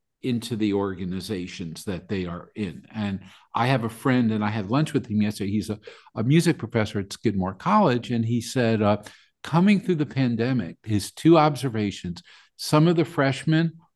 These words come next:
seem a year or two younger than they used to seem at that age because they didn't have the same social engagement. And many of them literally are in class for a, a music class that's very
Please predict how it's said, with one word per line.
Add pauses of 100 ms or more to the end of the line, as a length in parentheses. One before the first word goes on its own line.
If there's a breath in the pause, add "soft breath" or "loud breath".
(200)
seem
a
year
or
two
younger (140)
than
they
used
to
seem
at
that
age (400 soft breath)
because
they
didn't
have
the
same
social
engagement. (440 soft breath)
And
many
of
them (300 soft breath)
literally
are
in
class
for
a,
a
music
class
that's
very